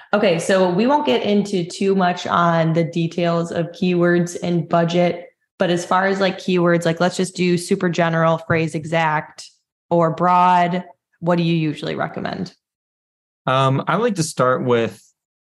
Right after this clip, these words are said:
Speaker 2: um, a few phrase match keywords. Um, you might have an exact match. Like, if you wanted to focus just on, like, your brand for one ad group,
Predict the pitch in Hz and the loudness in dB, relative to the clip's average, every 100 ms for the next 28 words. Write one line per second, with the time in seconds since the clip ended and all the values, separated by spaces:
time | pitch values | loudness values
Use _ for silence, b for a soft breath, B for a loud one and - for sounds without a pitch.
0 | _ 110 104 98 98 95 - - 120 110 | _ -2 0 2 2 0 -4 -4 -2 -2
1 | 98 104 107 147 143 - 127 120 120 120 | 0 0 0 -2 -2 -4 -2 0 2 0
2 | 117 - - _ _ 120 107 98 95 92 | -2 -8 -14 _ _ -2 2 4 4 2
3 | - 135 123 104 - 113 110 98 - 110 | 0 0 2 0 0 0 0 -2 -2 0
4 | 101 98 95 92 - 110 107 107 - - | 0 0 0 0 -2 -2 -2 -2 -8 -12
5 | _ - 117 131 - 127 117 104 - 110 | _ -6 -2 -2 0 2 4 4 2 2
6 | 107 98 - 110 110 - - 107 - 107 | 0 0 0 -2 -2 -4 -4 -4 -2 0
7 | 95 92 120 104 104 98 - 113 101 98 | 2 0 0 2 4 2 -2 -2 2 2
8 | 104 104 101 - 131 101 101 101 95 101 | 2 2 0 -2 0 2 2 0 0 -4
9 | 98 113 107 104 | -2 0 0 -2